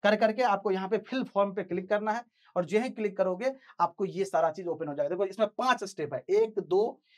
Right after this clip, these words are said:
तीन, चार, पांच। फर्स्ट स्टेप है पर्सनल डिटेल, एजुकेशनल डिटेल्स। यस, तो पर्सनल डिटेल तो होगा भी आपको, कुछ इसको नीड होगी तो मांगेगा भी ये, या आपने जो ओटीआर में डाला है उसको चेक करवाएगा।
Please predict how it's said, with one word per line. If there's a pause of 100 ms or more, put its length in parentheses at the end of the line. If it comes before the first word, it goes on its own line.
(160)
तीन,
चार,
पांच।
फर्स्ट
स्टेप
है
पर्सनल
डिटेल,
एजुकेशनल
डिटेल्स।
यस,
तो
पर्सनल
डिटेल
तो
होगा
भी
आपको,
कुछ (340)
इसको
नीड
होगी
तो
मांगेगा
भी
ये, (140)
या
आपने
जो
ओटीआर
में
डाला
है
उसको
चेक
करवाएगा।